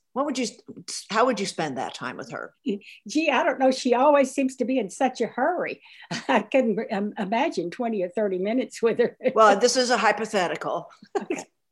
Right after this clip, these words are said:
Speaker 2: <laughs> Well, I would just congratulate her, first of all, for everything she has done since she has been our, our congressperson.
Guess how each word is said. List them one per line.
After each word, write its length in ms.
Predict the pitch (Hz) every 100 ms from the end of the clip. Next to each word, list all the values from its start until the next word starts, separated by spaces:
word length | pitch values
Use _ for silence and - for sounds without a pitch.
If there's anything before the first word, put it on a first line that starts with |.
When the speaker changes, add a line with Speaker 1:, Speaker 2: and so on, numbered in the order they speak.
| _ - -
Speaker 2:
<laughs> 340 | 294 - 269 - _ _ _ _ _
Well, 400 | 285 294 254 262 -
I 120 | 214
would 160 | 262
just 240 | 247 262 -
congratulate 720 | 208 202 240 294 - 220 202
her, 100 | 208
first 300 | 233 254 254
of 100 | 190
all, 280 | 185 190 208
for 300 | - 196 196 _ _ _ 226
everything 420 | 226 240 254 247
she 260 | - 226 202
has 120 | 147
done 520 | 143 220 285 170 180
since 280 | - 202 202
she 220 | 220 190
has 160 | 185 -
been 340 | 202 208 190 - _ _ _
our, 260 | 180 175 - -
our 140 | 196
congressperson. 920 | - 233 220 180 - 170 151 156 165